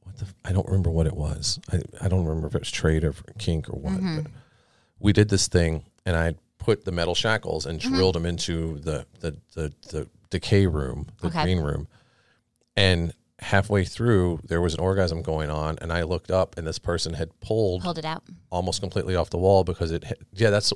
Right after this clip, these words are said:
Speaker 1: that was a set because it
Speaker 2: Mm-hmm.
Speaker 1: wasn't into a stud. It was,
Speaker 2: Right.
Speaker 1: it, and they were doing well about not taking it off the wall.
Speaker 2: Yeah.
Speaker 1: But it just, it ruined me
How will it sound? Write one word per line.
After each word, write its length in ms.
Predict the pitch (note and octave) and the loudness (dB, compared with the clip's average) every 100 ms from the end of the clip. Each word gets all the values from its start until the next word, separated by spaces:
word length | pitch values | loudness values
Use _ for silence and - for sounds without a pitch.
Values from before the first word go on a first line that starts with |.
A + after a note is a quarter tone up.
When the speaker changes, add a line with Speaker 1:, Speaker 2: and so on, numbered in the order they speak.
| - | 2
Speaker 1:
that 160 | G2+ | 2
was 140 | G2+ F#2+ | 4 2
a 40 | |
set 240 | - F2 | 2 2
because 220 | E2 - E2 | 0 -2 0
it 80 | |
Speaker 2:
Mm-hmm. 100 | - | 2
Speaker 1:
wasn't 220 | G2 F#2+ F#2 | 4 4 2
into 220 | F2 E2+ | 2 2
a 40 | |
stud. 460 | - - F#2+ E2 D2 | 2 4 4 4 0
It 140 | E2 | -2
was, 120 | E2+ | 0
Speaker 2:
Right. 240 | D#2+ C#3 C3 - - | -2 -2 -6 -12 -12
Speaker 1:
it, 160 | - - - | -10 -10 -6
and 180 | G2 G2 - - - - | -4 -4 -8 -18 -10 2
they 100 | A2+ | 4
were 80 | A#2+ | 6
doing 240 | A2+ G2+ | 4 6
well 180 | G2+ G2+ | 8 8
about 180 | F#2 E2 | 6 2
not 160 | F2 | 0
taking 260 | - - - | -2 -4 -2
it 80 | E2+ | 0
off 160 | F#2+ | 0
the 80 | G2 | 0
wall. 360 | G2+ A2+ A#2 B2 | 0 2 0 -4
Speaker 2:
Yeah. 300 | E3 D3+ B2+ D3+ - _ - | -8 -8 -8 -12 -20 _ 2
Speaker 1:
But 100 | G#2+ | 4
it 140 | F#2 | 4
just, 220 | E2+ F2+ - | 2 0 0
it 160 | F#2 - | -4 -4
ruined 760 | - E2 F2+ F#2+ G#2 G#2 F2+ D#2 | -12 -10 -4 2 6 6 4 0
me 220 | D2+ A1+ | -6 -10